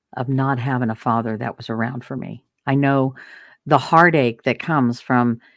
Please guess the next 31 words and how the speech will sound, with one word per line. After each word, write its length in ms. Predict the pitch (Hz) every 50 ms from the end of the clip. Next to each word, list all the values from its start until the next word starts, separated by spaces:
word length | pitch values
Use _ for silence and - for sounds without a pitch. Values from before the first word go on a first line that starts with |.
| _ _
him 280 | _ 156 160 151 143 139
not 280 | 147 147 147 147 -
showing 460 | - - - - 147 151 151 147 147
up 120 | 147 143 -
to 140 | - - 151
events 460 | 139 135 151 151 143 135 127 123 -
and 160 | 139 127 123
not 220 | 131 139 147 - -
sending 380 | - - 160 156 156 156 147
birthday 340 | 139 151 143 143 - 147 127
cards 440 | 123 - - 143 127 120 120 117 -
and 140 | 127 127 127
not 300 | 139 147 170 196 - _ - - - - _ _
even 300 | 151 175 170 190 180 160
being 220 | 160 170 170 165
a 40 | 156
part 280 | - - - 165 165 160
of 180 | 131 139 143
birthday 560 | - 139 151 151 - - 151 151 151 139 143 202 208 _ _
parties. 760 | - - 120 127 151 139 - - - - - - - - _ _ _ _ _ _ _ _ _ _ _ _ _ _ _ _ _ _ _ _ _ _ _ _ _ _ _ _ _ _ _ _ _ _ _ _ _ _ -
I 80 | - 139
know 140 | 139 147 151
what 100 | 156 -
it's 180 | 147 139 - 156
like 380 | 147 143 143 139 139 - _ _ _ _ _ _ _ _
for 160 | _ - 139 131
him 180 | 131 147 139
to 100 | 127 143
just 340 | 127 - 135 123 - - -
use 540 | 143 135 147 180 202 220 233 240 - - -
me 340 | 117 110 - - - -